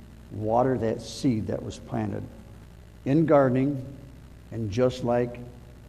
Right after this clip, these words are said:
in the spiritual realm, the condition of the soil, which is our heart, is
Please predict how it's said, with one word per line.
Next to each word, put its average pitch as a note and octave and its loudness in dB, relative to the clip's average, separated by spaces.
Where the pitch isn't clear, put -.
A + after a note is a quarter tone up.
in A#2+ -2
the C3+ 2
spiritual B2 -2
realm, G2 -4
the A#2 -6
condition C#3 2
of A#2 -2
the G#2+ 0
soil, G2+ 0
which G2 -6
is F#2+ -8
our G#2 -2
heart, A#2 -2
is A#2 -4